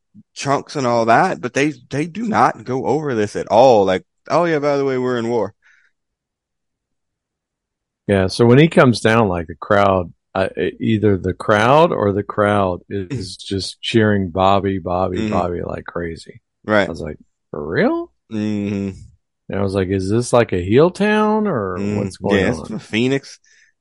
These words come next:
Speaker 1: Yeah. It's so funny. Okay, you see all these black people in the front row, right? Like,
Speaker 2: Mm.
Speaker 1: in the front of this shit. Like, when that Japanese match come on,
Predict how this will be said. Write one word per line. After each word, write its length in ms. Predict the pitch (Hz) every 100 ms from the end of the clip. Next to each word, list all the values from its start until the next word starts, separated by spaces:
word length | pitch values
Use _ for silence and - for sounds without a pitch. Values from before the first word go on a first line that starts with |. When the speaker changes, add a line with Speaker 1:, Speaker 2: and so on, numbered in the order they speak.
| _ _ _ _ _
Speaker 1:
Yeah. 380 | 101 98 95 95 - _ _ _ _ _ -
It's 140 | 135 120
so 140 | 143
funny. 240 | 131 123
Okay, 200 | 113 117
you 120 | 123 131
see 220 | 131 123
all 160 | 120
these 100 | 117 98
black 240 | 117 104
people 260 | 120 110 107
in 60 |
the 60 | 98
front 280 | - 110 78
row, 140 | 101
right? 280 | 92 95 90 -
Like, 220 | 92 90 - -
Speaker 2:
Mm. 280 | 135 143 123
Speaker 1:
in 60 |
the 120 | 92 87
front 260 | - 98
of 40 | 98
this 80 | 92
shit. 260 | 104 101 _ - - _
Like, 220 | 101 90 -
when 140 | - 101
that 140 | 117
Japanese 500 | 123 131 127 131 135
match 280 | 135 139 135
come 160 | 143 139
on, 320 | 139 135